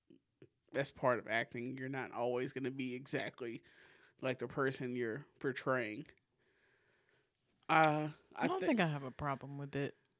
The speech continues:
Speaker 1: I think it can become a problem if you're only seeing those people. And I think that's been a trend lately, but I don't wanna say that it's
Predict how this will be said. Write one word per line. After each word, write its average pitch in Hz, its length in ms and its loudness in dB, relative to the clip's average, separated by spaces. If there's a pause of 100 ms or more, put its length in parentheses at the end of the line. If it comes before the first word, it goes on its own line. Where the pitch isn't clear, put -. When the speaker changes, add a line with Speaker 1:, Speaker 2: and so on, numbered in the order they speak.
(280)
Speaker 1:
I 160 80 4
think 196 280 8
it - 160 0
can 143 340 6
become 196 320 2
a 196 60 4
problem 208 480 2
if 143 160 -4
you're 151 180 2
only 156 400 2
seeing 151 400 0
those 156 240 2
people. 175 420 -2 (1200)
And 139 180 2
I 139 80 4
think 147 220 0
that's 147 180 2
been 139 180 0
a 117 80 0
trend 156 460 0
lately, 208 460 0 (100)
but 143 120 -2
I 123 120 4
don't 131 220 2
wanna 127 320 2
say 123 340 2
that 107 260 0
it's - 480 -4